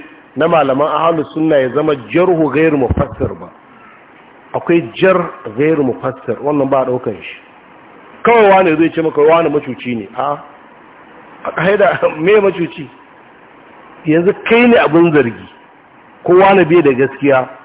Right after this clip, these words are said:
ko wane mugu ne, ko wane kaza ne, wannan jarhu gairu mufassir. Ba a karɓan shi. Amma iza kana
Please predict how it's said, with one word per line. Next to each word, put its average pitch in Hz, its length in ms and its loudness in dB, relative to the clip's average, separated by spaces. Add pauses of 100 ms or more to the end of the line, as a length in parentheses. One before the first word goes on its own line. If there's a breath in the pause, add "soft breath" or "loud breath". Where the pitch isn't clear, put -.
(160)
ko - 140 -2
wane 202 280 4
mugu 165 520 0
ne, 127 200 -2 (280)
ko 185 80 0
wane 208 320 4
kaza 156 320 2
ne, 165 60 2
wannan 196 360 0 (120)
jarhu 160 380 -2 (100)
gairu 160 300 0
mufassir. - 600 -6 (1400)
Ba 165 140 2
a 143 60 0
karɓan 120 420 -4
shi. - 220 -14 (1600)
Amma 151 260 0 (120)
iza 156 320 0 (100)
kana 165 380 0